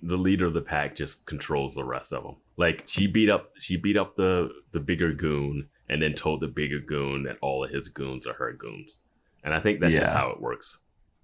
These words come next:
Speaker 2: It's like a wolf mentality.
Speaker 1: Yeah.
Speaker 2: Um, so yeah, she, she let those two stand up, and, and Vampire Willow's like, "You know what? I don't like how this town is. I don't like this reality.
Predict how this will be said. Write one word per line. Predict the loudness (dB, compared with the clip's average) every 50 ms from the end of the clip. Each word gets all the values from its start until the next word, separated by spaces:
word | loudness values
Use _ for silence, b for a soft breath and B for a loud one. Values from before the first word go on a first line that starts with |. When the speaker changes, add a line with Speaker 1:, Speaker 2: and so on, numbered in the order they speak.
| _ _ -6
Speaker 2:
It's | 0 4
like | 4 4 4
a | 4
wolf | 2 2 2 0 0 2 4
mentality. | 4 6 6 4 4 4 2 4 4 2 0 0 0 0 0 0
Speaker 1:
Yeah. | 0 0 -2 -4 -6 -10 _ _ _ _ _ _ _ _ _ _ _ _ _ _ _ _ _ _ _ _ _ 2
Speaker 2:
Um, | 4 4 4 4 4 2 2 0 -2
so | 0 4 6
yeah, | 6 8 6 4
she, | 2 0 0 2 4 4 4 2 0 -4 -6
she | -4 -2 0
let | 0 0 0 -2 _ _ _ _ -4
those | -2 -2 -2 -2
two | -2 0 2 2 2
stand | 2 2 2 4 4 4 6
up, | 6 6 4 4 2
and, | 0 0 0 -2 -6 -10 _ _ _ _ _ _ _ _ _ _ _ _ -6
and | -4 0 0 2 2 2 0 -2 -4 -6 -4
Vampire | -2 -2 0 2 2 2 2 2
Willow's | 0 -2 -2 -4 -4 -6 -6 -4
like, | -4 -4 -6 -6 -6 -4
"You | -2
know | 0 0 2
what? | 2 2 4
I | 4 4
don't | 4 4 2 2
like | 2 2 2
how | 2 2 2
this | 2 0 -2 -4
town | -4 -2 -2 0 0 0 0
is. | -2 -2 0
I | 0 0
don't | 0 0
like | -2 -2 -4 -6
this | -8 -8 -6
reality. | -4 -2 -2 0 0 0 0 -2 -2 -4 -4 -6